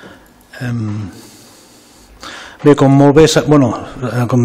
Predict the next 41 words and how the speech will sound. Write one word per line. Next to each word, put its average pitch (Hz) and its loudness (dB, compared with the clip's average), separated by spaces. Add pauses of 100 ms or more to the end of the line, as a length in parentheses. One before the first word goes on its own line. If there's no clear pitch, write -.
ja 131 4
és 139 -2
conegut, 143 4
almenys 131 0
pels 131 2
regidors, 135 2
perquè - -4
cada 127 2
any 127 2 (420)
aprovem 123 2
aquesta 120 -2
addenda, 143 2 (260)
des 123 0
del 131 2
dos 131 0
mil 143 6
dinou 151 2
hi 135 2
ha 131 2
un 139 2
conveni 127 2
vigent 123 0 (340)
amb 123 0
l'Agència 131 0
Catalana 127 2
d'Habitatge 127 0 (480)
pel 131 0
qual, 143 4 (400)
eh, 127 0
les 123 -2
competències 131 -2
que 131 -2
té 139 2 (140)
la 123 0
Generalitat 135 0 (420)
es, - -6
es 127 -4
gestionen 151 0
o 120 -8
es 117 -6
cogestionen, 151 0